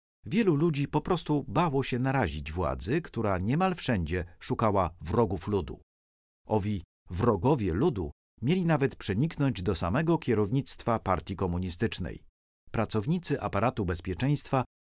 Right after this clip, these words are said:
uwięzili i poddali torturom kilkadziesiąt tysięcy osób, by wymusić na nich przyznanie się do rzekomej winy, na przykład szpiegostwa na rzecz państw zachodnich. W sztuce czasów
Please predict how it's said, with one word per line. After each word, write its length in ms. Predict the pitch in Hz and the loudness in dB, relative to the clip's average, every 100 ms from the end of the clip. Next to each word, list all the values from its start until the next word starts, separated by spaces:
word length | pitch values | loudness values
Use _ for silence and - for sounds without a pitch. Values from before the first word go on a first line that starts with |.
| - | -2
uwięzili 800 | 131 107 107 101 139 180 208 135 | 0 2 2 0 -2 0 0 0
i 40 | |
poddali 500 | 113 98 90 123 110 | 0 0 2 0 0
torturom 560 | 85 85 - 131 123 117 | -4 -4 0 2 2 0
kilkadziesiąt 800 | - 117 101 90 165 160 143 - | -2 -2 0 0 0 0 -2 -4
tysięcy 480 | 101 101 90 104 | -4 -2 -2 -4
osób, 460 | 87 82 - 175 - - _ _ - | -4 -4 -2 -2 -4 -20 _ _ -4
by 220 | 101 110 | 2 2
wymusić 560 | 95 107 165 139 101 | 2 0 0 -2 -4
na 140 | 117 107 | -2 0
nich 260 | 104 87 | -2 -4
przyznanie 520 | - - 92 156 160 131 | -8 -4 0 2 2 0
się 180 | 123 | 0
do 120 | 101 87 | 0 -2
rzekomej 460 | 90 110 90 82 | -2 -2 -2 -2
winy, 300 | 87 101 65 - _ _ _ - | -4 -4 -6 -12 _ _ _ -2
na 120 | 185 | -2
przykład 420 | - - 139 - - - | -2 0 0 -2 -18 -10
szpiegostwa 840 | - 101 85 120 165 - - 123 | -8 -4 0 0 0 -4 0 2
na 140 | 98 | 2
rzecz 280 | 78 98 - | -2 -4 -4
państw 460 | - 131 127 - - | -2 0 0 -6 -8
zachodnich. 840 | 90 104 80 60 55 57 - - - _ _ _ _ _ _ _ _ _ - | -2 -2 -4 -8 -8 -10 -14 -20 -20 _ _ _ _ _ _ _ _ _ -18
W 120 | - | -8
sztuce 440 | - 220 220 151 123 | -4 -2 2 2 2
czasów 460 | - 165 151 - | 2 0 0 -2